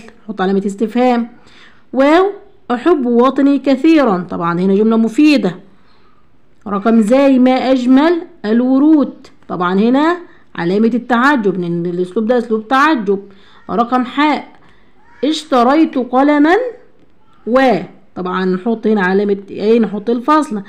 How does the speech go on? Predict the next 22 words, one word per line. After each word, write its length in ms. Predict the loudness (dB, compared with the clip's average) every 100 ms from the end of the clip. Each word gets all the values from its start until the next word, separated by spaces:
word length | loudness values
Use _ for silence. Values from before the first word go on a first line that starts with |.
| -18 -14 -4
ومم-، 340 | 0 2 0
ممحاة، 580 | -2 -2 -2 0 0 0
طبعا 260 | -2 -2
نحط 340 | -2 -4 -4 -2
هنا 160 | -2
إيه؟ 340 | 0 0 0 -2 -6 -6
النقطة. 580 | 0 2 2 -2 -8 -20 -20 -20 -20 -8
رقم 360 | -6 -2 -2 -2
طاء، 400 | 0 0 0 -4
الطمع 720 | -6 -6 -2 2 2 2 0 -2
صفة 460 | -4 -4 -2 0
مذمومة. 520 | 0 0 0 2 2
طبعا 340 | 0 -2 -2 -2
إيه؟ 360 | 0 0 0
جملة 300 | 0 0 0
مفيدة، 460 | 0 0 0 0 0
بنحط 420 | -4 -6 -10 -4
نقطة. 520 | 0 0 -2 -8 -12 -12 -20 -20 -20 -20 -4
رقم 440 | -4 0 0 2 2
ياء، 320 | 2 0 -2
قال 380 | 0 2 4 2
المعلم، 840 | 2 2 2 2 2 2 2 2